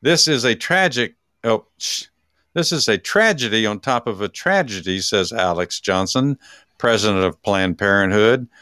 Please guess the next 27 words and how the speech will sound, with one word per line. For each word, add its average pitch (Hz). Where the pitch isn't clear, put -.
Not 160
only 170
are 123
we 117
talking 117
about 107
more 107
babies 117
being 101
born, 107
but 160
we're 175
also 170
talking 135
about 117
a 107
disproportionate 131
number 107
of 92
black 123
babies 92
being 92
born. 92
That's 123
an 113
ex-, -
ex-, -